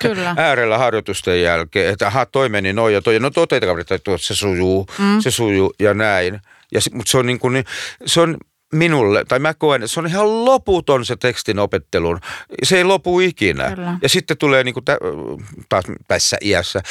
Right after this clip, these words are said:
Speaker 2: mut tulee se, no muistankohan mä nyt, kun mennään esitykseen. Sitten
Speaker 1: Niin.
Speaker 2: mä kerta-, sit niitä kertailee niinku ennen esitykseen. No, ja sitten harjoittelet uutta. Ja sit niinku mä just san-, Mialle sanoin, että, niinku, että kyllä mulla on päässä nyt,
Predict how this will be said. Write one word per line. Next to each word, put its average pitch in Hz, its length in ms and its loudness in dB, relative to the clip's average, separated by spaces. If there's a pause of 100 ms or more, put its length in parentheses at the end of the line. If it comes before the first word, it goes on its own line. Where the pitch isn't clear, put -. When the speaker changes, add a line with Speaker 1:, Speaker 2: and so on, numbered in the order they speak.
(160)
Speaker 2:
mut 113 160 -4
tulee 143 240 4
se, 117 140 -2
no 123 140 -2
muistankohan 101 580 0
mä 90 80 -2
nyt, 87 160 -6
kun 92 100 -2
mennään 85 260 0
esitykseen. 87 520 -2
Sitten 233 120 -4
Speaker 1:
Niin. - 80 0
Speaker 2:
mä - 20 -8
kerta-, 143 340 0
sit 139 220 -8
niitä 131 220 -2
kertailee 113 500 0
niinku 110 180 -2
ennen 117 280 0
esitykseen. 95 600 -2 (240)
No, 156 100 0
ja 139 140 2
sitten 147 280 0
harjoittelet 98 560 -2
uutta. 87 300 -4
Ja 95 140 2 (220)
sit 104 200 -4
niinku 117 340 4 (280)
mä 101 140 -4
just 123 200 2
san-, 113 160 0 (400)
Mialle 110 400 2
sanoin, 90 380 0
että, 85 160 -4 (220)
niinku, 104 160 -4
että 98 100 -6
kyllä 139 180 4
mulla 127 160 0
on 113 60 -6
päässä 120 280 0
nyt, 104 140 -6